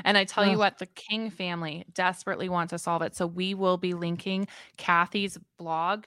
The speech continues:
Speaker 1: down below. She
Speaker 2: Oh,
Speaker 1: is
Speaker 2: yes.
Speaker 1: desperate, yeah, to find, I mean, and poor Kathy, I can't imagine how she feels and how you would have to get over the fact, like, the thirty cents, like, she was the one who gave the thirty cents to him to go.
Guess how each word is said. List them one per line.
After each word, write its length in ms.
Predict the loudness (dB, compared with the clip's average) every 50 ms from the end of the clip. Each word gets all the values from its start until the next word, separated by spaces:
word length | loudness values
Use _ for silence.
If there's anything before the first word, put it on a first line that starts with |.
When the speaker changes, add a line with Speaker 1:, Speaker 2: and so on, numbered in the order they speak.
| -10
Speaker 1:
down 240 | -8 -6 -4 -4 -4
below. 480 | -4 -2 2 4 4 6 6 4 4 0
She 200 | -2 -2 0 2
Speaker 2:
Oh, 100 | 2 4
Speaker 1:
is 80 | 4 4
Speaker 2:
yes. 160 | 4 4 4 4
Speaker 1:
desperate, 580 | 4 4 2 0 -2 0 2 4 4 2 0 _ _ _ -6
yeah, 320 | -2 2 4 4 4 4
to 120 | 4 0 0
find, 220 | 2 2 4 4
I 80 | 6 4
mean, 160 | 4 4 2
and 240 | 4 4 2 2 2
poor 200 | 2 2 2 2
Kathy, 400 | 2 4 4 4 4 4 2 0
I 80 | 0 0
can't 200 | -2 -4 -4 -2
imagine 300 | -2 -2 -4 -4 -4 -6
how 160 | -6 -8 -8
she 440 | -8 -10 -10 -8 -8 -6 -8 -8 _ _ -18
feels 400 | -10 -2 2 4 4 4 4 2
and 100 | -2 -4
how 180 | -4 -4 -2 -2
you 160 | -2 -2 -4
would 100 | -4 -4
have 220 | -2 -4 -4 -4 -4
to 80 | -8
get 180 | -6 -6 -4 -2
over 240 | -2 -2 -2 -2 -2
the 80 | -4 -2
fact, 300 | 0 0 -2 0 0 -2
like, 220 | -4 -4 -4 _ -20 -20 -20 -20 -20 _ _ _
the 80 | -4 0
thirty 340 | 6 8 8 10 10 8 6
cents, 340 | 4 4 2 2 2 2 0
like, 120 | -2 0
she 220 | 0 2 2 2 4
was 160 | 4 2 2
the 100 | 0 0
one 240 | 0 2 0 0 0
who 140 | 0 -2 0
gave 240 | 0 0 0 0
the 100 | 0 0
thirty 320 | 0 0 0 0 0 0 -2
cents 400 | -4 -4 -4 -4 -4 -6 -10 -12
to 100 | -12 -10
him 240 | -8 -6 -4 -4 -6
to 120 | -6 -6
go. 360 | -2 2 4 4 4 2 0